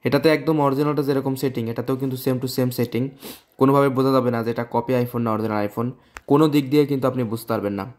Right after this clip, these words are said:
সাত হাজার এমএএইচ এর ব্যাটারি পাবেন এবং পাচ্ছেন হচ্ছে আপনার হান্ড্রেড পার্সেন্ট ব্যাটারি হেলথ। iPhone ফিফটিন Pro Max ইউএসএ কপি আঠারো হাজার টাকা, কোরিয়ান কপি আট হাজার পাঁচশো টাকা। আপনাদের যদি বাজেট বেশি হয়ে থাকে, তাহলে আপনি ইউএসএ কপিটা কিনবেন, আর যদি আপনার বাজেট যদি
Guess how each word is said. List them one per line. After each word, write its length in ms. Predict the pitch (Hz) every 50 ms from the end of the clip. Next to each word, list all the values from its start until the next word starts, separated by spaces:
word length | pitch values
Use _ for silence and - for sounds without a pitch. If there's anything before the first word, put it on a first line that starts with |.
| _ _ _ _ _ _ _ _ _ _ _ _ _ _ _
সাত 240 | - - - 127 127 143
হাজার 160 | 147 147 143 143
এমএএইচ 180 | 143 143 143 151
এর 80 | 143 123
ব্যাটারি 200 | 120 120 127 131
পাবেন 260 | 131 120 110 117 123 151 - - _ _ _ _ _ _ _
এবং 180 | 117 113 117 120 123 120
পাচ্ছেন 280 | - 123 123 - 139 135 139
হচ্ছে 160 | 135 135 - 151
আপনার 220 | 135 135 - 139 123
হান্ড্রেড 220 | 117 113 120 131 131 -
পার্সেন্ট 260 | 120 120 - 135 120 110
ব্যাটারি 240 | 107 104 110 110 113 113
হেলথ। 160 | 107 104 - - _ _ _ _ _ _ _
iPhone 380 | - 117 123 123 - 151 147 147 147 - - -
ফিফটিন 300 | - 143 123 - 143 139 123
Pro 100 | 135 131 123 117
Max 140 | 113 117 123 - -
ইউএসএ 360 | - 131 123 123 127 127 - 131 127
কপি 180 | 135 123 143 104 98
আঠারো 220 | 120 127 120 127 131
হাজার 180 | 131 127 135 131 -
টাকা, 160 | 135 123 139 143
কোরিয়ান 340 | 135 - 127 117 123 123 120 120
কপি 160 | 123 123 - 120 107
আট 60 | 110 123
হাজার 160 | 120 117 120 - -
পাঁচশো 240 | 110 113 - - 120 123
টাকা। 180 | 127 123 143 147 147 - - - - _ _ _ _ _ _ _
আপনাদের 320 | 127 127 127 - 147 143 147 139
যদি 140 | 147 139 131 117 123
বাজেট 200 | 120 123 139 131 120
বেশি 140 | 127 127 123 147
হয়ে 100 | 143 143
থাকে, 140 | 147 135 143 131
তাহলে 160 | 135 127 127 123
আপনি 120 | 120 - 123 113
ইউএসএ 280 | 110 113 117 120 - 131 120
কপিটা 240 | 123 113 123 120 131 127
কিনবেন, 300 | 131 127 131 127 135 139 139 139 - - - - - - - - - - - 117
আর 80 | 120 123 120
যদি 120 | 127 127 123
আপনার 160 | 120 - 120 117 107 113
বাজেট 220 | 113 117 127 131 123 131
যদি 120 | 127 127